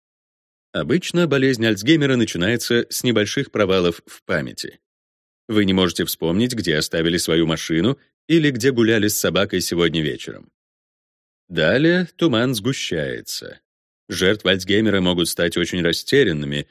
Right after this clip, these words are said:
встревоженными и социально замкнутыми. Часто бывает, что неврологические и психиатрические симптомы оказываются всё более выраженными, а в остальном организм сохраняет относительно хорошее здоровье.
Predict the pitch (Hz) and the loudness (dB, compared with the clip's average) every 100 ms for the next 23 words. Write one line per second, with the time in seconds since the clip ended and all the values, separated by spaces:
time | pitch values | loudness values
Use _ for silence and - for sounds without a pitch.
0 | _ - - 82 76 147 104 85 78 76 | _ -16 -6 -2 2 2 2 -2 -2 -4
1 | - 113 110 104 - 110 110 104 113 110 | -4 0 2 0 -2 -2 0 2 2 0
2 | 139 107 - - 52 50 _ _ _ _ | -2 -4 -10 -16 -16 -20 _ _ _ _
3 | _ _ _ _ _ _ _ _ - 87 | _ _ _ _ _ _ _ _ -8 -4
4 | 107 117 104 78 85 - - 104 90 87 | -2 -2 0 2 2 0 -2 -2 0 0
5 | 85 82 80 - 151 - 143 135 - 147 | 2 0 0 -4 -6 -4 -2 -2 0 -2
6 | - 139 131 127 120 107 98 - 95 92 | -2 -4 -2 -2 -2 -2 -2 -2 -2 -2
7 | 90 - 123 80 - _ - 131 135 113 | -2 -2 0 -2 -4 _ -8 -2 0 2
8 | 117 110 123 113 - 120 104 101 120 90 | 0 2 0 0 0 0 2 2 4 4
9 | 85 127 95 85 82 78 73 71 _ _ | 2 0 0 -2 -2 -2 -4 -6 _ _
10 | _ _ _ - 80 76 85 - 78 76 | _ _ _ -6 -2 0 -2 -2 -2 0
11 | 147 180 147 131 160 156 - 160 139 113 | 2 2 2 2 2 0 -2 -4 0 0
12 | 131 139 - 110 113 113 120 131 95 82 | 0 -2 -4 0 0 0 -2 0 0 0
13 | 90 87 92 101 64 - | 0 -2 0 -2 -2 -8